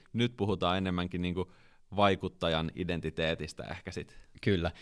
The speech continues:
Speaker 2: Ja jos sulla on niinku tuohon identiteettiin liittyen, jos sulla on esimerkiksi, jos sä teet hääkuvausta, jos sä teet tästä outdoor-juttua tai mitä ikinä, että sulla on useampi tili, niin sä pystyt linkittämään ne tavallaan keskenään ton sun bion kautta.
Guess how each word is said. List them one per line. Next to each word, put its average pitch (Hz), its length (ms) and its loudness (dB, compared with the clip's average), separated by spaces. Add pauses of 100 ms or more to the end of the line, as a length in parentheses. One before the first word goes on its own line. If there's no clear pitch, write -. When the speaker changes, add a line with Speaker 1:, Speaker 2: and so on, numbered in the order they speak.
(160)
Speaker 2:
Ja 110 100 6
jos 120 160 4
sulla 135 120 2
on 127 40 4
niinku 131 160 4
tuohon 127 180 4
identiteettiin 117 680 6
liittyen, 110 540 6 (220)
jos 139 140 4
sulla 135 140 6
on 120 60 8
esimerkiksi, 101 580 6
jos 127 140 4
sä 131 60 0
teet 113 160 4
hääkuvausta, 87 720 4
jos 113 100 2
sä 139 60 -4
teet 107 300 6 (240)
tästä 101 200 -2
outdoor-juttua 90 920 0
tai 85 320 -2 (240)
mitä 123 320 2
ikinä, 101 360 0
että - 300 -8
sulla 139 220 0
on 123 60 0
useampi 131 360 0
tili, 98 520 0
niin 107 420 -2 (200)
sä - 260 2 (200)
pystyt 151 480 0
linkittämään 104 760 2
ne 92 60 0
tavallaan 113 360 4
keskenään 87 520 2
ton 95 240 2 (140)
sun 104 240 2
bion 123 320 6
kautta. 82 440 -2